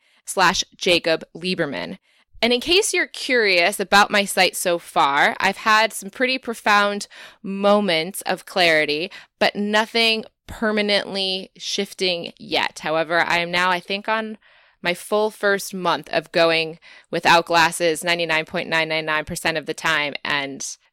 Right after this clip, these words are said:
it's really been fascinating to release the anxiety, I can at least say, feeling like, "Oh, I can't do X, Y, or Z if I'm seeing blurry," or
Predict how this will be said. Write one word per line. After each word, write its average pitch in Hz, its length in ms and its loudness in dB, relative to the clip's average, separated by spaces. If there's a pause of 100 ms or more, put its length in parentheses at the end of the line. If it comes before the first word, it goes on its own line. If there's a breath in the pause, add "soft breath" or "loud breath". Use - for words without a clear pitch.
(180)
it's 185 220 -6
really 233 360 -2
been 185 300 2
fascinating 160 600 0
to 160 260 -4
release 170 440 -4
the 185 140 0
anxiety, 165 720 2
I 143 80 -4
can - 180 -10
at - 100 -8
least 143 220 -10
say, 143 300 -4 (260 loud breath)
feeling 185 520 0
like, 160 220 0
"Oh, 196 140 4
I 185 120 6
can't 175 320 -4
do 170 180 -4
X, - 240 -2
Y, 160 140 2
or 160 120 0
Z 156 260 -4
if 151 140 -6
I'm 143 220 -6
seeing 156 400 -8
blurry," 135 380 -2
or 87 180 -8